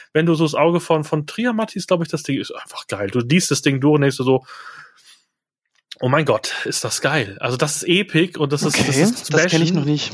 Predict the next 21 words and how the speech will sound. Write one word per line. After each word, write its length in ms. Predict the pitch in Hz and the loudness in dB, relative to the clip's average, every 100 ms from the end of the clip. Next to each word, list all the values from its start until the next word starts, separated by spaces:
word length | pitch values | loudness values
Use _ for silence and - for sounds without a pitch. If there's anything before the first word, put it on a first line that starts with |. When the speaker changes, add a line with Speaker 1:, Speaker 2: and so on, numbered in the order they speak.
| - | -8
Speaker 2:
Das 160 | 135 - | -6 -4
kenn 140 | 135 | -4
ich 60 | 127 | -2
noch 60 | |
nicht. 280 | 123 127 - - _ _ _ _ | -2 -4 -10 -18 _ _ _ _
Speaker 1:
Ist, 240 | 135 147 180 | -8 -4 0
glaub 120 | 196 | 0
ich, 80 | 170 | 2
ein 40 | |
älteres 300 | 196 208 151 | 0 0 0
Band, 140 | 135 123 | 0 0
wurde 140 | 156 | 0
erst 100 | 160 | -2
spät 280 | - 170 208 | 0 -2 0
übersetzt 300 | 175 147 170 | 0 0 0
von 140 | - 202 | -2 0
Judas. 240 | 202 180 | 0 -2
Ich 200 | - - | -6 -6
lieb 240 | 139 202 143 | -4 0 2
Speaker 2:
Okay. 100 | 147 | 2
Speaker 1:
das. 220 | 180 | 2